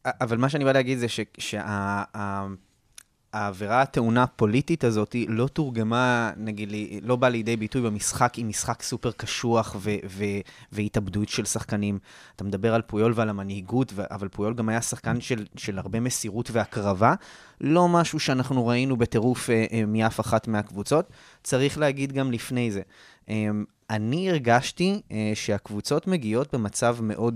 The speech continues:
דומה למשחק הזה. אני גם כתבתי לחברים שלי שהם אוהדי מדריד. סך הכל אנחנו מסתכלים על קבוצות ששתיהן מסתמכות על,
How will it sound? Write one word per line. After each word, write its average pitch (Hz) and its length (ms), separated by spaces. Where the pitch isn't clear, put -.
דומה 101 280
למשחק 110 500
הזה. 123 180
אני 107 100
גם 101 200
כתבתי 110 420
לחברים 110 540
שלי 110 180
שהם 101 240
אוהדי 101 240
מדריד. 113 480
סך - 240
הכל 123 220
אנחנו 117 320
מסתכלים 117 480
על 113 160
קבוצות 110 520
ששתיהן 127 520
מסתמכות 120 600
על, 113 220